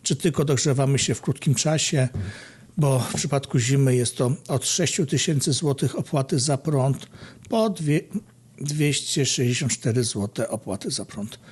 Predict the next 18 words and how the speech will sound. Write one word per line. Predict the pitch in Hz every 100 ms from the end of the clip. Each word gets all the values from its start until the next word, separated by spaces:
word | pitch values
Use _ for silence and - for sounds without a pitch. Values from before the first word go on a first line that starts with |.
| - -
Skrajne | - 175 151 151 139
przypadki, | - - 110 - - 180 170 - - -
ale | 226 226
warto | 165 160 - 156
mieć | 139 139 -
tą | 143
świadomość, | 123 - 113 123 120 120 123
wiedzieć | 113 123 123 135 123 - - -
i | -
być | 220 214
może | 233 220
warto | 196 208 208
kupić | - 190 190
sobie | - 190 180 190 175
zwykły | 175 170 165 170 160
miernik, | 143 160 143 165 -
y, | - 143
prądu, | - 190 208 135 127 131